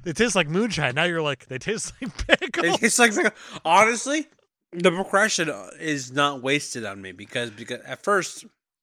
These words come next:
Speaker 2: nothing like pickles. They taste like shit. Now they just taste like pickles.
Speaker 1: Can we get to the scene with the Wally World commemorative cups or whatever,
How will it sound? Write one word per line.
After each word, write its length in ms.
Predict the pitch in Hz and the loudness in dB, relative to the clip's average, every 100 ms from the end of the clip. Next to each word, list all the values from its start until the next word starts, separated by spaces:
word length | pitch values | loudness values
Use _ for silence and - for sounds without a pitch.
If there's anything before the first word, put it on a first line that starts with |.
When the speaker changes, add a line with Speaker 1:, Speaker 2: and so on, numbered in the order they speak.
| - | -6
Speaker 2:
nothing 520 | 135 139 151 139 127 | -4 2 2 2 -2
like 120 | 113 | -6
pickles. 240 | 107 104 92 | -6 -8 -8
They 140 | 120 | -8
taste 280 | 117 139 - | -4 -6 -6
like 200 | 113 101 | -12 -12
shit. 440 | - - 123 104 - _ _ _ - | -14 -8 -8 -8 -12 _ _ _ -14
Now 540 | 123 143 165 120 101 120 | -8 -4 -4 -4 -8 -14
they 200 | 113 127 | -14 -12
just 440 | 101 98 95 - | -8 -8 -8 -10
taste 300 | - - - | -14 -14 -16
like 140 | - - | -18 -20
pickles. 560 | - 262 - - - - | -18 -18 -12 -10 -10 -10
Speaker 1:
Can 260 | - 233 | -10 -8
we 200 | 247 339 311 165 _ _ - | -2 -2 -2 -10 _ _ -6
get 260 | 160 185 - - | 0 0 0 -12
to 400 | - 135 131 131 | -10 -8 -8 -8
the 100 | 123 | -10
scene 640 | - - 147 147 147 135 127 _ | -10 -10 -10 -10 -10 -12 _ _
with 180 | 131 135 - - | -12 -12 -12 -18
the 400 | 120 117 110 113 | -16 -14 -14 -14
Wally 420 | 123 127 131 120 | -8 -8 -8 -10
World 460 | 120 120 117 - - _ _ _ _ | -8 -6 -6 -8 -18 _ _ _ _
commemorative 640 | - 123 123 123 113 98 - _ _ _ _ - | -14 -10 -6 -4 -6 -10 -18 _ _ _ _ -12
cups 400 | - 131 - - | -10 -8 -8 -8
or 60 | |
whatever, 540 | 120 120 135 185 196 | -6 -4 -4 -4 -8